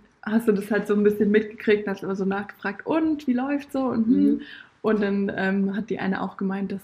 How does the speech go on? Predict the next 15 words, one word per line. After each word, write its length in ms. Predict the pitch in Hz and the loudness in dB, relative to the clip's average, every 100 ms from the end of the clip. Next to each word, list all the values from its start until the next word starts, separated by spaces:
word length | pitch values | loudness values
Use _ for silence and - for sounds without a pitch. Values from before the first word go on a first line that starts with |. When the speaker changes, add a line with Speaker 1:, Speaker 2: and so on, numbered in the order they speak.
| - | -8
Speaker 1:
der 240 | 202 202 | -8 -8
eine 260 | 202 196 190 | -4 -2 -2
Typ 320 | - 208 - - _ - | -4 -6 -6 -20 _ -8
sie 160 | 202 | -2
dann 200 | 202 190 | 0 0
richtig 480 | 185 226 220 - - | 2 2 0 -4 -4
angemacht 500 | 220 220 214 220 - | 0 2 2 -2 -4
hat, 180 | 233 233 | -4 -2
was 160 | 196 - | -4 -4
sie 120 | - | -6
eigentlich 260 | 190 196 | -4 -6
für 120 | - 202 | -4 0
eine 160 | 190 | 0
Bitch 380 | 185 214 214 - | 2 0 -2 -2
wär, 280 | 240 240 247 | 0 0 -2